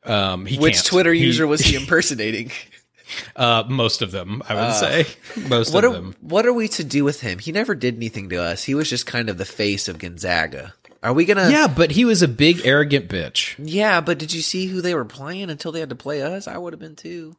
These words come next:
Speaker 1: That's why
Speaker 2: <laughs>
Speaker 1: I didn't, that's why
Speaker 2: Yeah,
Speaker 1: I don't
Speaker 2: you know,
Speaker 1: like him.
Speaker 2: I was kinda, once the Champagne situation unfolded the way
Speaker 1: Thank
Speaker 2: it did,
Speaker 1: you. Yes.
Speaker 2: you know, if you want me to speak, but look, here's the thing about logistics. You gotta talk about him. So, I mean, I get it. You know, you don't wanna buy, you don't wanna go to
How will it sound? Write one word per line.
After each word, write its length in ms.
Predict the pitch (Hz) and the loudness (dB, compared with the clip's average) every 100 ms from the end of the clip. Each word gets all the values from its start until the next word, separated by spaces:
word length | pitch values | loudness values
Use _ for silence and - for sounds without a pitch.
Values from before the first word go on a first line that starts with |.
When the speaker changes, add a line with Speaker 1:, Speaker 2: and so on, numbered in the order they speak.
| _ | _
Speaker 1:
That's 380 | 139 151 151 - | 2 2 0 -6
why 520 | 123 123 135 147 - | -2 -2 -2 -6 -4
Speaker 2:
<laughs> 20 | |
Speaker 1:
I 340 | - 285 147 117 | -2 0 2 0
didn't, 500 | 117 110 120 127 123 - | 0 -2 0 0 -4 -2
that's 240 | 131 135 | -2 2
why 60 | 147 | 4
Speaker 2:
Yeah, 360 | 151 151 147 - | 6 4 2 -2
Speaker 1:
I 40 | |
don't 200 | - 135 | -6 -4
Speaker 2:
you 60 | 156 | 0
know, 220 | 165 180 | 2 2
Speaker 1:
like 80 | 185 | 2
him. 100 | 98 | 0
Speaker 2:
I 240 | 90 139 170 | 2 2 2
was 140 | 196 | 0
kinda, 200 | - 185 | -2 -4
once 240 | 147 151 165 | -4 -8 -6
the 100 | 156 | -6
Champagne 640 | - 131 117 110 104 101 | -4 -4 -6 -8 -8 -8
situation 640 | 101 104 - 101 98 - 101 | -8 -6 -4 -4 -4 -6 -8
unfolded 540 | 95 - 98 92 90 | -12 -8 -8 -8 -8
the 80 | 85 | -6
way 140 | 85 | -2
Speaker 1:
Thank 260 | 87 151 156 | 2 4 2
Speaker 2:
it 40 | 107 | 0
did, 20 | 90 | -4
Speaker 1:
you. 180 | 98 - | -8 -12
Yes. 380 | - 101 67 - - | -12 -12 -10 -12 -12
Speaker 2:
you 120 | - | -8
know, 340 | 101 98 95 101 - | -6 -4 -6 -8 -6
if 220 | 104 107 | -4 0
you 120 | 117 | 0
want 120 | 117 | 0
me 60 | 120 | -2
to 60 | |
speak, 180 | 117 127 113 | -2 -4 -2
but 240 | 131 156 | 0 2
look, 200 | 156 139 | 2 2
here's 160 | 135 135 | 0 -2
the 80 | |
thing 160 | 127 139 | -2 0
about 180 | 123 117 | 2 0
logistics. 500 | 117 113 139 107 - | 0 -2 -2 -2 -2
You 60 | |
gotta 180 | 101 113 | 0 0
talk 260 | 107 113 123 | 2 0 0
about 260 | 98 82 | -2 -2
him. 140 | 87 107 _ | -4 -10 _
So, 160 | - 107 | -2 -2
I 60 | |
mean, 120 | 104 | 0
I 100 | 101 | -4
get 220 | 104 95 110 | -4 -2 -2
it. 260 | 98 - _ _ _ _ _ _ - _ | -2 -6 _ _ _ _ _ _ -20 _
You 140 | 104 | -8
know, 280 | 101 92 101 - _ _ | -6 -6 -8 -12 _ _
you 60 | 143 | 2
don't 100 | 160 | 4
wanna 140 | 160 | 4
buy, 180 | 127 131 | 4 4
you 100 | 151 | 4
don't 80 | 151 | 2
wanna 100 | 143 | 2
go 200 | 127 131 | 2 2
to 220 | 127 110 | 2 0